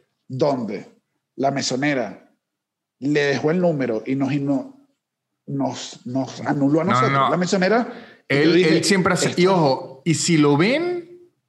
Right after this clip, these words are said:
Speaker 2: dicen, "No entiendo cuál
Speaker 1: Ajá.
Speaker 2: es la", pero es, yo lo lle-, a donde lo llevaba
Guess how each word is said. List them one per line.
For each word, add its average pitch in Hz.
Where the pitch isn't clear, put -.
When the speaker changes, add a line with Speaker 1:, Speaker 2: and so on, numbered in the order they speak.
Speaker 2:
dicen, 180
"No 180
entiendo 185
cuál 165
Speaker 1:
Ajá. 170
Speaker 2:
es 160
la", 151
pero 196
es, 170
yo 170
lo 247
lle-, 196
a 165
donde 175
lo 165
llevaba 156